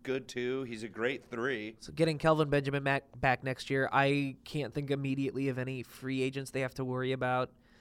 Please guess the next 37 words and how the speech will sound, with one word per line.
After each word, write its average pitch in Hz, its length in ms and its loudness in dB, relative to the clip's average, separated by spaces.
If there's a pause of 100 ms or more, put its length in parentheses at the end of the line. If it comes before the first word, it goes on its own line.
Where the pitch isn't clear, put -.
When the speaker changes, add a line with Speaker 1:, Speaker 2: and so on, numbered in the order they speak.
(420)
Speaker 2:
So, 170 220 10
I 139 100 6
mean, 185 120 4
they're, 196 140 6
they're 202 380 6
in 220 120 4
a 220 60 8
really 233 200 4
good 214 120 0
position, 156 420 2
and 143 140 2
it's, 160 240 2
it's 185 260 2 (300)
really 240 200 6
easy 202 280 6
to 165 80 6
draw 147 180 6
parallels 143 640 4
between 131 380 -4
this 143 200 2
Panthers 139 500 -2
team 120 220 -6
and 123 80 -2
the 123 60 -2
Broncos 135 420 0
team 117 160 -6
from - 160 -12
two 131 120 -2
years 131 280 -2
ago. 98 360 -2 (360)
You 147 80 2
know, 135 200 6 (460)
get 160 280 4
e-, 147 200 4
expected 170 560 2
to 185 100 6
win, 135 320 2